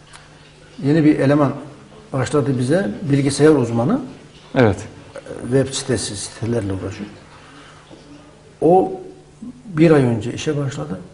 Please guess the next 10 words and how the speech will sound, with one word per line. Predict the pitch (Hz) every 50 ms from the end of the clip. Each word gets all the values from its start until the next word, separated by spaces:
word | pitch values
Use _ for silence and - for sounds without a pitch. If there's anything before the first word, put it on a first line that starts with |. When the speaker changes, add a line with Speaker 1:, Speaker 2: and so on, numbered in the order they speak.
| - -
Speaker 1:
Diline | 147 170 196 196 180
baktım, | 190 190 196 - - 214 214 -
"Oo, | 202 208 220 220 214 - 214
çok | - 214 214 - -
büyük | 220 240 -
felaket." | - - 185 190 196 190 185 180 180 - - -
dedim, | 175 160 170 165
"Çok | 156 196 208 202 202
mantar | 175 175 175 170 151 - 196 190
var." | 180 190 202